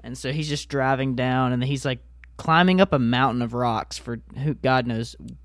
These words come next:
where his house is at, located on the top of these rocks. But it's, it's funny, like, to show you, well, no one, no ordinary person is, is making that drive every day.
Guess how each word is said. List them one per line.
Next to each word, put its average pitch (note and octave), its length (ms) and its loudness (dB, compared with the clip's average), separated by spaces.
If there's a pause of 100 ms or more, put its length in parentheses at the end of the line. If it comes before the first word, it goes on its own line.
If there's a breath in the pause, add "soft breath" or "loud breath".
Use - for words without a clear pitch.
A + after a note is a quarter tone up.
(120)
where C3+ 380 0
his C3 180 -2
house B2 320 -4
is A2+ 100 -8
at, A#2 240 -6
located A#2 400 -4
on A#2+ 260 -6
the A#2+ 100 -6
top A#2+ 180 -4
of - 60 -12
these A2+ 160 -10
rocks. A#2+ 400 -6 (420 soft breath)
But D3+ 120 2
it's, - 180 -6
it's - 140 -6
funny, G3+ 360 2
like, C#3 220 0
to C3+ 60 -6
show C#3+ 240 0
you, C3 500 0
well, C#3 260 0
no F3 220 4
one, F#3 420 2 (300)
no F3 300 6
ordinary D#3+ 520 4
person C#3 420 -2
is, B2 160 -4 (100)
is B2 240 -4
making C3 340 -4
that A#2 140 -4
drive A#2+ 340 -8
every G#2 220 -12
day. G2 300 -14